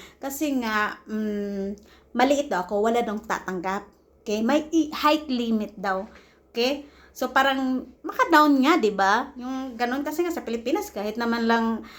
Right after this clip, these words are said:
magtra-, mag-apply ka ng company dyan, kahit graduate ka, kailangan nila ng ha-, height and age and pe-, pleasing personality, uh, background, or either, um, um, experience. So, ganun yun sa Pilipinas. So, parang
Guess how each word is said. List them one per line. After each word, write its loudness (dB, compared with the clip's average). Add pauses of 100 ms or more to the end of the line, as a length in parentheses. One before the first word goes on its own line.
(120)
magtra-, -2
mag-apply -2
ka -2
ng 0
company 0
dyan, 4
kahit -6
graduate -4
ka, -4 (640)
kailangan 4
nila -2
ng -4
ha-, -6 (300)
height 4
and -8
age -2
and -8
pe-, -4
pleasing -2
personality, 0 (480)
uh, 2
background, 2
or 2
either, 4
um, -4 (600)
um, 0
experience. 0 (220)
So, -2
ganun 0
yun -6
sa -8
Pilipinas. -4
So, -8
parang 0